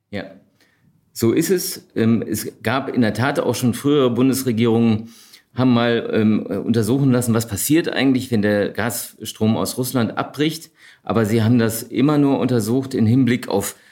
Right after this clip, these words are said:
einen Monat oder zwei, weil es vielleicht Streitigkeiten gibt zwischen Russland und der Ukraine über die Preise für den Gastransit. Aber dass es eine vollständige Lieferunterbrechung geben würde, das,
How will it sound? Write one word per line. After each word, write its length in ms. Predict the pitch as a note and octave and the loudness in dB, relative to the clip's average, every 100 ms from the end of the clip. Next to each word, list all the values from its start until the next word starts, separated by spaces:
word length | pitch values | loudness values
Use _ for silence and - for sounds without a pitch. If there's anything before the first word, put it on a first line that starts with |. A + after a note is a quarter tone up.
| _ | _
einen 160 | - G2+ | 0 2
Monat 640 | F#2+ A#2 D3 C3 B2+ - - | 4 4 2 2 0 -6 -8
oder 380 | F#2 F#2 F2 E2+ | -4 -2 -2 -6
zwei, 580 | - G2+ A2+ B2+ B2+ B2+ - _ - | -6 -2 0 0 0 -6 -20 _ -4
weil 140 | F2+ | -2
es 180 | F#2+ - | -2 -2
vielleicht 260 | F#2+ F#2+ | -2 -2
Streitigkeiten 680 | - G2+ A2 A2 - G#2+ G#2 | -2 -4 -4 -4 -2 -2 0
gibt 180 | F#2+ G#2+ | -2 -2
zwischen 240 | - G#2+ G2+ | -4 -4 -2
Russland 380 | G#2 A2+ A#2 | -2 -2 -2
und 120 | G2 G2 | -2 0
der 160 | G2 | 0
Ukraine 540 | F2+ F2+ G2+ G#2+ B2+ A#2+ | -2 -2 0 2 2 2
über 340 | F#2 G2 F2+ | 2 0 0
die 160 | - F#2 | -4 -6
Preise 340 | - G#2+ G#2+ | -2 -2 -2
für 100 | G2+ | -2
den 140 | F#2+ | -2
Gastransit. 600 | F2+ C3+ - G#2 E2+ F#2+ - - - | -2 -4 -2 -4 -2 -6 -10 -14 -6
Aber 200 | - A2 | -4 -2
dass 140 | A#2 | -2
es 120 | G#2+ | -2
eine 220 | C3 A2 | -2 0
vollständige 840 | G#2+ - C#3 E3 E3 C#3+ C3 B2 A2+ | -2 -2 0 0 0 0 2 2 2
Lieferunterbrechung 920 | A2+ D#3 C#3 - G2 F2 E2+ F2+ E2 | 0 -2 -4 -2 -2 -2 -4 -6 -6
geben 280 | E2+ D#2+ D2+ | -6 -6 -6
würde, 160 | D#2 | -6
das, 320 | D#2 A2+ - | -6 -6 -8